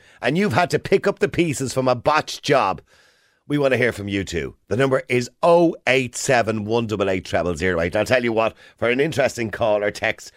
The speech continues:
we've got one of Aisling's hampers to give away, which has a couple of bits and pieces in it. So if you want to squeal on your partner and come on the air, you never know. Aisling might give you one of her hampers.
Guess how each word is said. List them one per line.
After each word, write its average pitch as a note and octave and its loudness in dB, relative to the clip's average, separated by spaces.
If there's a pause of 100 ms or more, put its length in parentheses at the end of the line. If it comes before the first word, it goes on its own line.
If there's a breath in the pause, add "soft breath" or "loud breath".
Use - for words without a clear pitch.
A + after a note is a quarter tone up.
(180 soft breath)
we've G2+ -6
got A#2+ -4
one A#2 -2
of A2+ -2
Aisling's A#2 -6
hampers F#2 -6 (160)
to D#2+ -14
give F2+ -2
away, C#2 -4 (400 soft breath)
which D#2+ -6
has F2 0
a C#2+ -8
couple D#2 -4
of A#1+ -8
bits - -8
and A#1+ -12
pieces B1+ -8
in B1 -8
it. A#1+ -12
So F2+ 0
if F2 -4
you E3 0
want E3+ 0
to C#3 -2
squeal C3 0
on G#2+ 2
your G2 0
partner G2 -2
and E2+ -2
come F#2 -6
on F2+ -2
the E2+ -2
air, D#2+ -2 (480 soft breath)
you D2 -8
never E2+ -2
know. A#2 -4 (240)
Aisling C2+ -10
might D2 -6
give E2 -8
you E2+ -6
one G2+ -4
of G#2 -4
her G#2 -4
hampers. A#2 -10